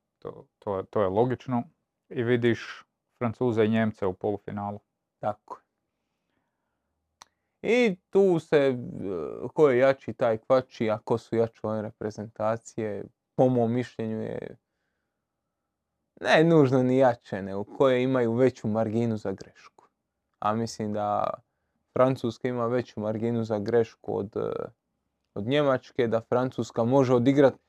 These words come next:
Speaker 2: dalje od savršenog, a pobijedit nego Njemci.
Speaker 1: Da, sukladno
Speaker 2: Njemci
Speaker 1: stilom, a-, apsolutno, apsolutno,
Speaker 2: Njemci
Speaker 1: da.
Speaker 2: moraju igrat vrlo blizu savršenosti da, da u takvim utakmicama pobjeđuju,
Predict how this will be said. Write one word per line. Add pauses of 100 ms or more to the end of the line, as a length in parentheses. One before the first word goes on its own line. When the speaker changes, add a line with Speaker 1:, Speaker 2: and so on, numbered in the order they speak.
(160)
Speaker 2:
dalje
od
savršenog,
a
pobijedit
nego
Njemci.
Speaker 1:
Da,
sukladno
Speaker 2:
Njemci
Speaker 1:
stilom,
a-,
apsolutno, (360)
apsolutno,
Speaker 2:
Njemci
Speaker 1:
da.
Speaker 2:
moraju
igrat
vrlo
blizu
savršenosti
da,
da
u
takvim
utakmicama
pobjeđuju,